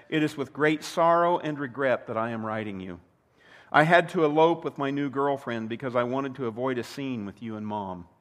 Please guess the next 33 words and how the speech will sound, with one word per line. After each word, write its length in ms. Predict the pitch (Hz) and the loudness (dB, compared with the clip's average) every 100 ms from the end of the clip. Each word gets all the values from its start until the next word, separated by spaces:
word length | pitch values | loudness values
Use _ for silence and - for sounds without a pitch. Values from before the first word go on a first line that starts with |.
| _ _ _ _ _ _ | _ _ _ _ _ _
I've 140 | 143 151 | 2 4
been 140 | 160 | 4
finding 340 | 175 170 165 | 4 4 4
real 200 | 160 170 | 4 4
passion 440 | 170 180 160 156 135 | 4 4 4 2 -6
with 140 | 127 | -6
Stacy, 420 | - 131 127 139 | -4 -2 -2 -4
but 160 | 131 127 | -4 0
I 100 | 127 | 0
knew 280 | 131 170 135 | 0 0 0
you 180 | 120 127 | -2 -4
would 140 | 120 | -2
not 160 | 131 127 | -2 -2
approve 340 | - 170 151 | -4 -4 -4
of 140 | 113 | -6
her 300 | - 107 107 - - _ | -8 -8 -8 -10 -20 _
because 300 | 131 143 127 | -8 -6 -4
of 60 | 120 | -4
her 100 | 113 | -6
piercings, 640 | - 160 151 156 143 139 | -4 -4 -4 -6 -8 -10
tattoos, 640 | - 139 135 - 135 135 - | -6 -6 -4 -8 -8 -8 -8
tight 320 | 143 139 143 | -4 -4 -4
clothes, 440 | 139 117 117 110 - _ _ | -6 -4 -4 -8 -16 _ _
and 100 | 120 | -10
because 300 | 127 - 139 | -8 -4 -4
she 200 | - 175 | -4 -6
is 120 | 135 | -6
so 220 | - 147 147 | -6 -8 -6
much 200 | 139 - | -8 -6
older 300 | 131 113 98 | -6 -6 -8
than 140 | 95 | -8
I 140 | 95 | -8
am. 340 | 98 90 87 | -8 -10 -12